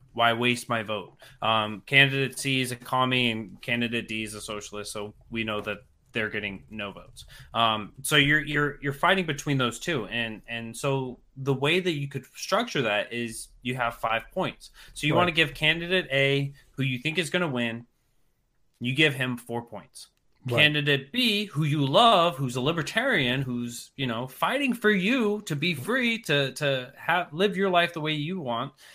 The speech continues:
Speaker 1: um, to, for you to be, uh, more able to be successful in whatever it is that you are doing. So you give them five points. So now you're still voting for who you think will win, but you also get a vote for who you want to win and who better represents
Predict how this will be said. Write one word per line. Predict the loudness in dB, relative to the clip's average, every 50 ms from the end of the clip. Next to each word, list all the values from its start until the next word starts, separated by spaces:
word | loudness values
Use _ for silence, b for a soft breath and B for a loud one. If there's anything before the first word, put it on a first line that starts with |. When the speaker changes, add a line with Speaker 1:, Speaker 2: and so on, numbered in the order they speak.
| b b -2
Speaker 1:
um, | 2 2 2 2 0 -2 -6 -8
to, | -8 -8 -8 -10 _ _ _ _ _ _ _
for | -2 0
you | 0 2 0 0 -2 -2
to | -4 -6 -6
be, | -6 -4 -4 -4 -2 -2 -2 -2 -2 -4 -4 -6 -8 -8
uh, | -6 -4 -4 -4 -4 -6 -8 -10 -12 -14 -18 _ _ _ _ _ _ _ _ _
more | -12 -6 -2 2 2 2 2
able | 2 2 2 2 2 0 -2
to | -2 -4
be | -4 -4 -4
successful | -4 -4 -8 -8 -4 -2 0 0 -2 -2 -4 -4 -4 -4 -6 B B B B B -10 -4
in | -2 0 2
whatever | 2 4 4 2 2 0 0 0 0
it | 0
is | 0 -2 -4
that | -4 -6 -6 -6
you | -6 -6 -6
are | -6 -4
doing. | -2 -2 0 0 0 -2 -4 -6 -10 b b b b b b b b b b b _ _
So | -2 0 2
you | 2 2 4
give | 4 4 4 4
them | 4 2 2
five | 0 2 2 4 4 2 0
points. | -4 -12 -14 -14 -18 -20 -20 _ _
So | -2 0 4
now | 6 6 6 6
you're | 4 4 2
still | 0 0 0 -2 0
voting | 2 2 4 4 4 4 2 0
for | 0 -2 0 2 2 2 0 0 -4 -6
who | -6 -4
you | -4 -4 -4 -6
think | -8 -6 -2 -2 -2 -2 0 0
will | 0 2 2
win, | 2 2 2 2 0 -2 b b b b -20 -4 0
but | 2 2
you | 4 4 4 2
also | 2 2 0 -2
get | 0 0 -2 0
a |
vote | 0 0 -2 -2 -2
for | -6 -6 -6
who | -6 -4 -4 -4 -2
you | -2 -2 -4 -4
want | -4 -4 -2 -2 -2 -2 -4
to | -6 -8
win | -8 -6 -6 -6
and | -8 -8 -10
who | -12 -6
better | -4 -2 -2 -2 -4
represents | -4 -6 -6 -6 -6 -10 -12 -12 -14 -14 -16 -18 -20